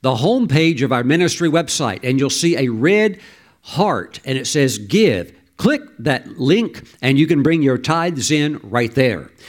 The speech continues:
There's also an orange banner that says projects. So if you want to give an offering on top of your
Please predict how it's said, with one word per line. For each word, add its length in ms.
There's 200
also 720
an 220
orange 600
banner 460
that 140
says 220
projects. 800
So 160
if 180
you 140
want 200
to 80
give 140
an 100
offering 480
on 140
top 300
of 160
your 380